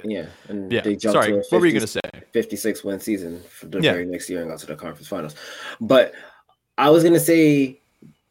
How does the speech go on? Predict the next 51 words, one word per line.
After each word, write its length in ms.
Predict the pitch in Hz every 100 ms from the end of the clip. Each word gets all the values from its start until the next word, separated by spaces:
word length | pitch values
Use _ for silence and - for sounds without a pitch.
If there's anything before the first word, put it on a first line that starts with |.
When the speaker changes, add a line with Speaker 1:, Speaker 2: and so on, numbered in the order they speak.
| _ _ _ -
Speaker 1:
because 880 | 110 - 143 143 127 123 110 - - _ _
Nurse 280 | 135 127 -
is 120 | 113
not 180 | 110 101
there. 280 | 90 67 -
Like, 280 | 113 123 120
if 120 | 127 -
they 140 | 131
just 180 | 135 120
Speaker 2:
Yeah. 60 |
Speaker 1:
ran 260 | 113 123 123
it 140 | 113
back 420 | - 123 113 113 -
and 180 | 113 104
Nurse 280 | 104 107 -
was 160 | 113 -
there, 380 | 98 107 127 -
I 140 | -
think 220 | 110 107 139
Speaker 2:
Mm-hmm. 120 | 98
Speaker 1:
everybody 420 | 90 73 87 82
would 180 | 87 76
be 120 | 85
like, 240 | 76 82
"What 140 | 82 -
the 100 | -
hell?" 260 | 104 - _ _ -
But 160 | 107
because 260 | 117 - 143
Speaker 2:
Hundred 180 | 254 190
percent. 320 | 170 202 - _ -
Speaker 1:
they 200 | 127 127 123 107 _
Speaker 2:
Yeah. 40 | - 123
Speaker 1:
are 140 | 113
getting 340 | - 110 104 95
a 40 |
new 240 | 98 151
coach, 560 | 151 131 90 85 - - _ _
I 100 | 107
think 200 | 113 107
they'd 100 | 110
be 80 | 98
like, 160 | 92
"Okay, 460 | 147 147 135 117 113 - _ _ _
they're 160 | 110 110
gonna 180 | 123
run 200 | 110 120
it 120 | 117 110
back 300 | 107 107 104 -
with 180 | 104
a 120 | 104